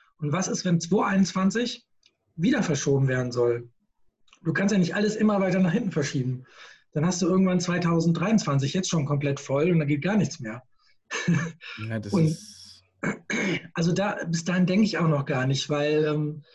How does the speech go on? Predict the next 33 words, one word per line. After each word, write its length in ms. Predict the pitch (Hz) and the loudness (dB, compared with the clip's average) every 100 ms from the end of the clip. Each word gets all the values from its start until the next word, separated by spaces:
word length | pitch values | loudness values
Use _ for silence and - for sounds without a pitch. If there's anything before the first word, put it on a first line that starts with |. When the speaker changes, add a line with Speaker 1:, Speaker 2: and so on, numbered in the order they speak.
| _ _ _ _ _ _ _ | _ _ _ _ _ _ _
Speaker 1:
dann, 240 | - 123 | -6 -4
dann 220 | 131 117 113 | -6 -10 -14
drehst 300 | - 123 - | -12 -10 -6
du 40 | |
dich 180 | 131 - | -6 -4
im 100 | 135 | -6
Kreis 340 | - - 147 143 | -4 -4 -4 -4
im 80 | |
Kopf. 420 | 139 - - - - | -8 -10 -14 -18 -20
Das, 480 | 120 - - - - | -14 -12 -10 -14 -18
da 60 | 117 | -18
kriegst 200 | - 135 | -12 -12
du 40 | 120 | -12
ja 60 | |
Kopfschmerzen. 720 | 107 165 - 127 110 - - - _ _ _ _ _ _ - | -10 -10 -8 -10 -10 -14 -20 -20 _ _ _ _ _ _ -6
Aber 520 | 143 135 131 127 123 | -2 0 0 0 -2
auf 100 | 113 | -6
der 80 | 110 | -8
anderen 160 | 113 131 | -6 -4
Seite 240 | 143 143 147 165 - - _ | -2 -2 -2 -4 -8 -18 _
überlege 380 | 151 151 135 143 | -4 0 2 2
ich 120 | 147 | 0
inzwischen 380 | 147 - 160 180 | -2 -2 0 2
auch, 220 | 165 165 135 | 2 0 -2
was 280 | 131 127 | -4 -4
passiert, 420 | - 147 165 165 147 | -6 -4 0 0 2
wenn 440 | 208 180 123 - | 2 2 0 -8
es 80 | - | -16
so 100 | 151 | -12
sein 260 | 139 143 143 | -6 -4 0
sollte. 560 | 175 196 143 123 95 - | 2 0 -2 -6 -12 -16
Und, 280 | - 131 123 | -16 -16 -14
ähm, 480 | 127 123 120 127 131 | -12 -12 -12 -12 -12